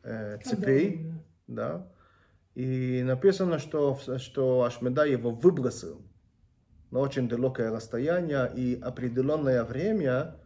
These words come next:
Speaker 1: взял воображение царь Соломон и стал король. Пока царь Соломон не вернулся и не мог его выгнать.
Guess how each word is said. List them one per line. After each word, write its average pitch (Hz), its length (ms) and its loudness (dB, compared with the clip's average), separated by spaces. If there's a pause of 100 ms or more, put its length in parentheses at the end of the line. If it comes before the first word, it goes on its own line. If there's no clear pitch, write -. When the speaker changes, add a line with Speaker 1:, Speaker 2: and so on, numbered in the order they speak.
(1600)
Speaker 1:
взял 127 720 4
воображение 120 840 2
царь 127 240 0
Соломон 135 880 2 (500)
и 131 960 0 (320)
стал 131 400 2
король. 139 400 2 (880)
Пока 139 320 4
царь 135 200 0
Соломон 131 340 2
не 127 80 2
вернулся 135 540 0
и 113 100 -2
не 123 160 -2
мог 120 280 -2
его 107 200 -8
выгнать. - 360 -14